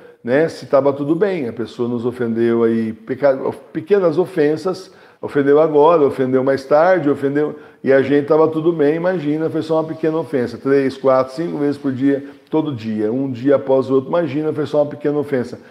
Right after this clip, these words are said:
Será que a gente era assim? Claro que não. Claro que não. E por que é que então nós queremos achar que nosso Deus é diferente, que com ele, assim, a gente só pode levar em conta, só vale mesmo quando a gente fizer um pecadão,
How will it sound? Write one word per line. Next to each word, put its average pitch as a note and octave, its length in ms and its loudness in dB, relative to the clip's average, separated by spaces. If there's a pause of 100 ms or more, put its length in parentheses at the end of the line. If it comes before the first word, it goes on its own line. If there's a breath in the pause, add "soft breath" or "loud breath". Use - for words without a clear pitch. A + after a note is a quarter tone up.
(120 loud breath)
Será C#3+ 360 4
que D#3+ 140 0
a C3+ 60 4
gente C#3 340 -2
era A#2+ 140 2
assim? G3 380 -4
Claro B2+ 400 4
que D#3 120 -6
não. E3+ 280 -4 (640)
Claro F#2+ 320 -2
que - 120 -10
não. D#3 360 -4 (500 soft breath)
E C3+ 60 0
por D#3 180 0
que E3+ 120 2
é E3+ 160 8
que E3+ 120 -4
então D#3 440 4
nós E3 440 0
queremos C#3+ 460 2
achar C3+ 420 2
que C3+ 80 -8
nosso C#3 340 0
Deus C3 260 2
é C3+ 60 -2
diferente, C3+ 880 -2 (260 loud breath)
que C#3 120 -12
com D#3 320 0
ele, D#3+ 420 4
assim, D#3+ 380 0
a D3+ 40 2
gente D3+ 240 -4
só C#3+ 100 0
pode D#3 240 0
levar D#3 280 2
em D#3 100 -6
conta, D3 560 2
só D#3 160 0
vale D#3 300 4
mesmo C#3+ 460 0
quando D3+ 180 -4
a D3 80 2
gente D#3 160 -6
fizer D3 220 0
um D3 100 0
pecadão, C#3 640 0